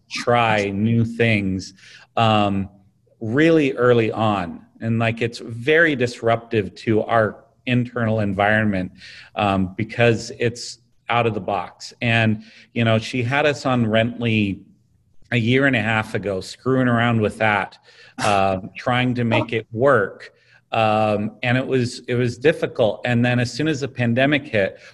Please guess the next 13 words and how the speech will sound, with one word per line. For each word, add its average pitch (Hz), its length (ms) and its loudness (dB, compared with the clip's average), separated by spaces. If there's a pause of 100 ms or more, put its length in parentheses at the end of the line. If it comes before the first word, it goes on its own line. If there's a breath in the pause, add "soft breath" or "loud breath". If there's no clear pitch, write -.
we 131 100 0
were 127 160 2
ready 131 320 2
to 123 140 0
roll 123 260 4
it 113 80 2
out 113 300 0
across 113 460 -2
our 110 120 2
entire 107 360 0
portfolio 110 720 2
in 98 100 -2
the 101 80 -2